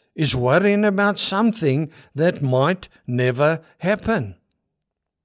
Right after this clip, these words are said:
It is when we become obsessed with fear that depression can overtake us. "It's not going to get better," we say. "There is no point in trying to be happy," we say,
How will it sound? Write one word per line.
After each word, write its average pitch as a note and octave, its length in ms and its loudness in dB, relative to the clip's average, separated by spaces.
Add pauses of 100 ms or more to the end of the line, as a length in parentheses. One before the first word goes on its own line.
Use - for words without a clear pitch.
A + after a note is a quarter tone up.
(1160)
It D3+ 160 0
is D3+ 180 2
when G3 240 4
we A3 100 2
become F#3 440 0
obsessed A#3 680 -2
with G3+ 160 2
fear E3+ 380 -4 (680)
that D3 220 0
depression E3 800 0
can F3 360 2
overtake E3+ 640 0
us. C3 320 -6 (880)
"It's - 260 -2
not A#3 320 0
going D#3+ 440 4
to E3 140 -4
get D3+ 280 -4
better," D#3+ 380 0
we B2 140 -6
say. A2+ 340 -12 (640)
"There D#3+ 200 2
is D#3+ 200 0
no F3 180 4
point G3 520 -2 (320)
in E3+ 200 2
trying D#3 440 0
to D3+ 120 -4
be C#3 220 0
happy," C#3+ 420 -2
we B2 200 -8
say, A2+ 340 -10